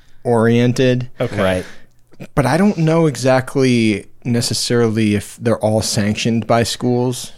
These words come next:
Speaker 1: I don't know how that
Speaker 3: I wanna say that now, I think it's not, like, like, those, those crazy frats go through waves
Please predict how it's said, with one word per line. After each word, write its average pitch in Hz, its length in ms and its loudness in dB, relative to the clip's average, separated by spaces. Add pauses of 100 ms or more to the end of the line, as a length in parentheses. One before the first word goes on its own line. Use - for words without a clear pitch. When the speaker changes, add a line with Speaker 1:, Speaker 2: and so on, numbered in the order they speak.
(100)
Speaker 1:
I 98 120 -4
don't 98 120 0
know 98 140 0
how 101 320 -2
that 95 200 -2
Speaker 3:
I 147 60 2
wanna 220 280 2
say 156 360 2
that 123 340 0
now, 123 840 2 (180)
I 120 100 2
think 123 720 -2
it's 123 240 -6
not, 123 360 0
like, 127 240 2 (280)
like, 120 280 0
those, 147 420 2
those 131 280 2
crazy 131 640 0
frats 117 520 0
go 113 220 2
through 110 240 0
waves 98 560 -2